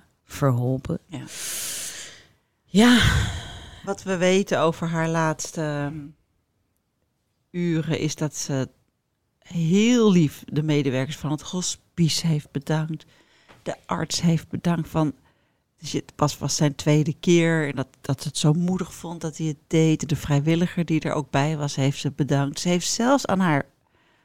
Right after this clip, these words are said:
Speaker 2: broer en vriendinnen gevraagd, "Vinden jullie dan niet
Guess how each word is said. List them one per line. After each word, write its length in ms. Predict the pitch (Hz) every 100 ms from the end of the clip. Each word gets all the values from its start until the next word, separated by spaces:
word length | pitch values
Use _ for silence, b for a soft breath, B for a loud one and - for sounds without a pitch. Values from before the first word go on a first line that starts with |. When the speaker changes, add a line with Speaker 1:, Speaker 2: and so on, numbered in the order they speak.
| _
Speaker 2:
broer 680 | _ 143 139 170 202 220 277 - _ _ _ _
en 180 | 147
vriendinnen 720 | 156 - 151 135 147 170 202 214
gevraagd, 880 | - 165 - 139 139 147 - - - _ _
"Vinden 220 | 165 165
jullie 200 | 151 147
dan 180 | 143 139
niet 160 | 139